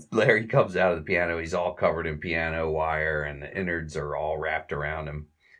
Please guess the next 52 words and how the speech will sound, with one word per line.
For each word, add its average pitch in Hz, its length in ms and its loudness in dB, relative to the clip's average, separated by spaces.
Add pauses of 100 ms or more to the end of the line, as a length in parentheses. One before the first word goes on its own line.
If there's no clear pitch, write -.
And 87 120 -4
he 87 60 -4
says, 82 420 -2 (840)
"It 123 80 4
was 131 160 4
a 123 60 0
great 123 360 4
fight. 95 340 4
What 123 200 6
happened?" 104 520 0 (300)
<laughs> - 280 -20
He's, - 260 -4
like, 107 180 4
staggering. 104 720 4
I 90 140 0
thought 90 380 -2
Larry 87 280 0
has 80 160 -6
a 76 60 -12
great 76 300 -6
line. 69 340 -10 (380)
<laughs> - 400 -20 (420)
"It 85 100 2
was 87 140 0
a 82 80 -6
great 90 320 -2
fight. 104 320 -6 (120)
What - 160 2
happened?" - 500 -8 (760)
So 110 420 6
everybody's 113 540 4
looking 139 300 4
at 85 180 0
him, 90 120 -4
and 87 160 -8
the 87 200 -6
one 107 200 0
lady 98 300 0
says, 85 480 -2
uh, 78 300 -4
one 98 200 -2
of 85 140 -2
the 85 60 -8
guests 87 640 -4
says, 85 340 -2
"Oh, 139 220 0
these, 135 280 -6
aren't 147 260 -2
they 143 120 4
the 127 120 -2
best 151 340 2
entertainers?" 135 840 0